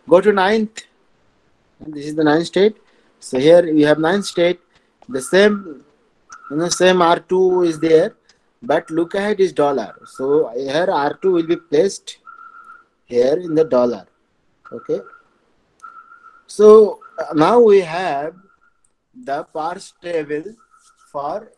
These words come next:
L L one. Gra-, uh, no, parsing, okay, <coughs> for the given grammar. All right. Okay, so I think it is clear to all.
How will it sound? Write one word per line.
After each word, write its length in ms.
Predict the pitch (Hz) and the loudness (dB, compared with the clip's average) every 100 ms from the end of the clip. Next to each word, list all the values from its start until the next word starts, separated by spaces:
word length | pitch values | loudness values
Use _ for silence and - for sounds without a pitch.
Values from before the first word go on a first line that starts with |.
| - | -10
L 200 | 147 151 | -6 -2
L 160 | 170 196 151 | -4 -4 -8
one. 420 | 147 139 170 226 - _ _ _ - 123 | -6 -4 -4 -8 -20 _ _ _ -20 -14
Gra-, 280 | 151 160 156 | -4 0 0
uh, 260 | 151 147 143 | -2 -6 -8
no, 160 | 143 | -10
parsing, 600 | - 151 147 - 156 175 _ _ _ - | -8 -8 -8 -10 -10 -10 _ _ _ -18
okay, 320 | 196 175 - - - - _ _ | -6 -6 -6 -6 -6 -6 _ _
<coughs> 360 | _ 160 156 _ | _ -14 -14 _
for 120 | 156 | -14
the 180 | 151 208 | -10 -12
given 400 | 160 156 160 151 | -8 -8 -6 -10
grammar. 420 | 139 147 139 110 _ _ _ _ _ _ _ _ | -8 -8 -8 -14 _ _ _ _ _ _ _ _
All 60 | - | -8
right. 280 | 175 226 - _ _ _ _ _ _ _ _ _ _ _ _ _ _ _ _ _ _ _ _ _ _ _ _ _ _ _ _ _ 139 | -6 -6 -12 _ _ _ _ _ _ _ _ _ _ _ _ _ _ _ _ _ _ _ _ _ _ _ _ _ _ _ _ _ -20
Okay, 200 | 107 - | -18 -10
so 160 | 175 | -2
I 100 | 185 | -2
think 200 | 202 240 | 0 -2
it 120 | 226 | 0
is 120 | 214 - | -2 -4
clear 360 | 190 185 180 | 0 2 0
to 180 | - 170 | -2 -6
all. 300 | 151 151 233 | -4 -4 -10